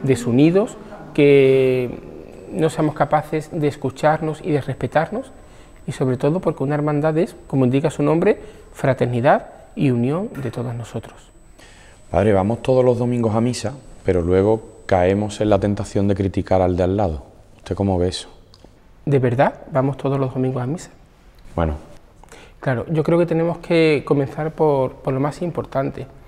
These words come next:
Speaker 1: ¿Llevamos una vida cristiana? Es decir, eh, oramos todos los días, vivimos alimentándonos en los sacramentos, especialmente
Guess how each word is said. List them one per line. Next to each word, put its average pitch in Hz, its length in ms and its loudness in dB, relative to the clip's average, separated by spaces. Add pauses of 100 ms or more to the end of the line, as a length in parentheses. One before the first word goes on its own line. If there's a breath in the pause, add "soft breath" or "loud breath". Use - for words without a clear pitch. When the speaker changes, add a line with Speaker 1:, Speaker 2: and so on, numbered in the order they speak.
(540 soft breath)
Speaker 1:
¿Llevamos 160 420 4
una 180 120 0
vida 165 180 0
cristiana? 170 520 -6 (640)
Es 135 120 -2
decir, 131 360 -2 (480 loud breath)
eh, 143 680 6
oramos 147 440 4
todos 147 220 0
los 131 160 -2
días, 139 380 0 (600)
vivimos 156 680 4 (340)
alimentándonos 147 800 0
en 139 60 -2
los 131 120 -4
sacramentos, 131 680 0
especialmente 135 840 0